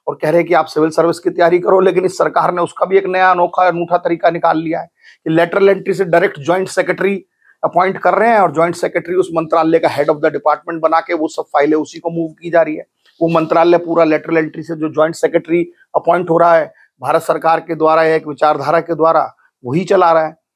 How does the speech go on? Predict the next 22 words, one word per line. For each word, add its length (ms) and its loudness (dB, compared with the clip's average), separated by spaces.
तो 180 -10
ऐसे 220 0
अनेकों, 520 0
अनेकों 440 -2
मुद्दे 360 -2
हैं 200 4
और 320 4
भी 100 -4
बहुत 240 -2
सारे 200 0
मुद्दे 260 -6
हैं 100 0
जो 80 -4
आप 220 -2
लोगों 200 -4
के 120 -10
mind 260 -8
में 120 -6
होंगे, 200 -6
अभी 160 -2
discuss 340 -4
करेंगे। 480 0